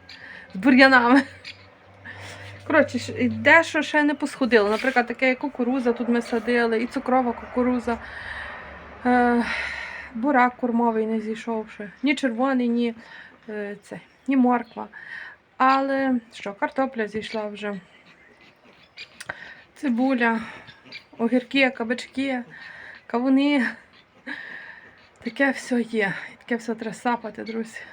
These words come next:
Так що сьогодні цілий день воюю! ну нічого, мусить бути, все одно цей період мусить бути.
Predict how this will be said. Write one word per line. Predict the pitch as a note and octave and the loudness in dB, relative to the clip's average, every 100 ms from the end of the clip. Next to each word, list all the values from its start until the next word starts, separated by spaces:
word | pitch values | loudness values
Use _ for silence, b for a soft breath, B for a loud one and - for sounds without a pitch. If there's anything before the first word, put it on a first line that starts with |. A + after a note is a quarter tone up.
| B | B
Так | A#3+ - | -10 -10
що | A3+ | -4
сьогодні | C4+ C4+ B3+ B3 - | -2 0 -2 -2 -2
цілий | B3 A#3 | 0 0
день | B3 A#3 G#3+ | 0 -2 0
воюю! | D#4 G#4 G#4 F#4+ F4+ E4+ E4 D#4+ - C4 - C4 - - C#4 B3+ B B B B B - - - - - - - - - - - - - - - - - | 4 6 6 4 0 -4 -4 -6 -6 -10 -10 -16 -16 -14 -12 -12 B B B B B -20 -20 -18 -18 -20 -20 -18 -14 -12 -10 -10 -12 -14 -16 -16 -16 -6
ну | C4+ | 0
нічого, | C#4 E4+ D4 | 2 2 2
мусить | C4 - | 2 0
бути, | D4 | -2
все | D#4+ - | -4 -2
одно | B3+ E4 | 2 2
цей | F4+ C4 | 2 0
період | B3+ C#4 C4 | 2 2 2
мусить | A#3 B3 - G#3 | 2 2 0 -6
бути. | G3 - | -6 -10